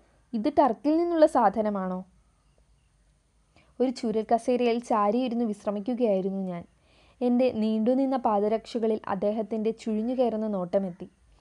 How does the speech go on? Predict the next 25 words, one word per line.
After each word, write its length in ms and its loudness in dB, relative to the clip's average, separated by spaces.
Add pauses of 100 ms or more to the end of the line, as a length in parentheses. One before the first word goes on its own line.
(220)
തുടർന്നാണ് 600 2
ഷെർലക് 420 0
ഹോംസിൽ 360 -4
നിന്ന് 280 -4 (420)
ഈ 120 0
ചോദ്യമുണ്ടായത്. 800 -2 (760)
അല്പം 380 -4
അത്ഭുതത്തോടെ 640 2
ഞാൻ 220 -2
പറഞ്ഞു, 300 -4 (520)
"ഇത് 160 2
ഇംഗ്ലീഷ് 500 0
സാധനം 500 4
തന്നെയാണ്. 400 -4 (180)
ഓക്സ്ഫോർഡ് 480 0
സ്ട്രീറ്റിലെ 540 -2
ലാറ്റിമേഴ്സിൽ 680 -2
നിന്ന് 180 -2
വാങ്ങിയതാണ്." 580 -4 (1040)
ചെറിയ 380 2
തോതിൽ 380 2
അസഹിഷ്ണുത 640 -2
പ്രകടമാക്കിക്കൊണ്ട് 840 2
അദ്ദേഹം 480 -6
പുഞ്ചിരിച്ചു. 520 -4